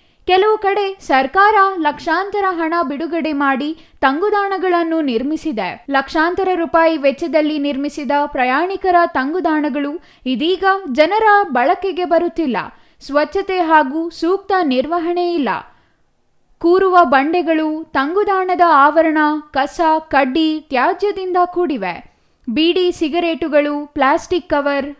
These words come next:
ಹಾಳೆಗಳು ರಾಶಿಗಟ್ಟಲೆ ಇವೆ. ಮದ್ಯದ ಬಾಟಲ್‌ಗಳನ್ನು ಎಲ್ಲೆಂದರಲ್ಲಿ ಬಿಸಾಡಿದ್ದಾರೆ. ಕೆಲವರು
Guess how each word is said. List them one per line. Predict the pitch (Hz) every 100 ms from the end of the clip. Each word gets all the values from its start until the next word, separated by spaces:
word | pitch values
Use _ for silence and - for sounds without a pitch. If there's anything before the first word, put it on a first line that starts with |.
| -
ಹಾಳೆಗಳು | 262 294 339 277 294 285 294 - _ -
ರಾಶಿಗಟ್ಟಲೆ | 254 269 370 392 381 370 311 339 330 330
ಇವೆ. | 311 214 107 - _ _ _
ಮದ್ಯದ | 247 262 247 349 349
ಬಾಟಲ್‌ಗಳನ್ನು | 262 277 320 359 349 320 311 285 285 294
ಎಲ್ಲೆಂದರಲ್ಲಿ | 247 254 339 392 381 359 339 320 320
ಬಿಸಾಡಿದ್ದಾರೆ. | 214 226 277 302 320 311 285 190 180 - _ _
ಕೆಲವರು | 311 330 392 415 403 415